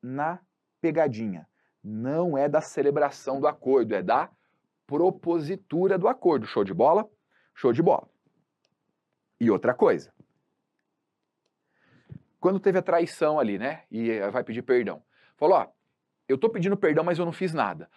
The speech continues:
Ah, não, filho, ó, ó, ou pede de coração, ou faz de coração ou não faz. Tem que admitir que fez coisa errada. Tem que admitir.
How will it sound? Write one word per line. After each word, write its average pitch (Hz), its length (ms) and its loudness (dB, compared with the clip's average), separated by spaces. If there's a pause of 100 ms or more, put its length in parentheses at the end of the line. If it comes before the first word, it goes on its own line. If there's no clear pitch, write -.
Ah, - 160 -4
não, 147 240 0
filho, 107 240 -2
ó, 139 60 4
ó, 104 320 0 (100)
ou 202 160 2
pede 180 360 -2
de 156 120 -6
coração, 220 800 -2 (880)
ou 208 140 4
faz 226 260 2
de 180 80 -2
coração 220 520 0
ou 220 60 -4
não 330 100 -10
faz. - 440 -6 (460)
Tem 117 180 0
que 135 80 -4
admitir 160 400 -8
que - 60 -20
fez 180 160 -8
coisa 110 240 -8
errada. - 280 -4 (440)
Tem 80 120 -10
que 90 100 -12
admitir. 110 500 -6